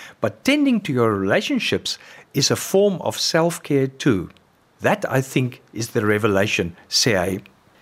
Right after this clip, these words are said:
Nou, hy is die direkteur van die Harvard Study of Adult Development en hy sê in 'n virale twintig vyftien ted Talk, uh, dat good relationships keep us happier and healthier.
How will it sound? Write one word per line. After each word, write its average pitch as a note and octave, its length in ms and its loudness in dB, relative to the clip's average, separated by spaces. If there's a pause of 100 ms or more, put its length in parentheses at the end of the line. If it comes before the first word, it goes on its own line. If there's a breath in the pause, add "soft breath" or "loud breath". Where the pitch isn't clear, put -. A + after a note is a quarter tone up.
(400 loud breath)
Nou, A#2+ 200 0
hy F#2+ 80 0
is G3+ 100 -2
die D#4 120 2
direkteur E3 520 0
van D3 240 -2
die A#2+ 180 2
Harvard G2+ 380 0
Study F3+ 340 0
of D#3 180 0 (160)
Adult E3+ 400 0
Development A2 640 0 (440 loud breath)
en A#2+ 140 -2
hy A2+ 160 2
sê A#3 200 -2
in G3+ 140 2
'n A2+ 220 -2
virale A2+ 600 0
twintig E3 360 -2
vyftien G3 520 -2
ted F#3+ 280 0
Talk, A#2 360 0 (500 loud breath)
uh, A2 300 0 (200)
dat - 300 -2
good C#4 260 2
relationships D#3+ 1000 0 (180)
keep - 340 -2
us C3+ 280 -2
happier C#3+ 600 0 (180)
and E3+ 260 0
healthier. G2 640 -4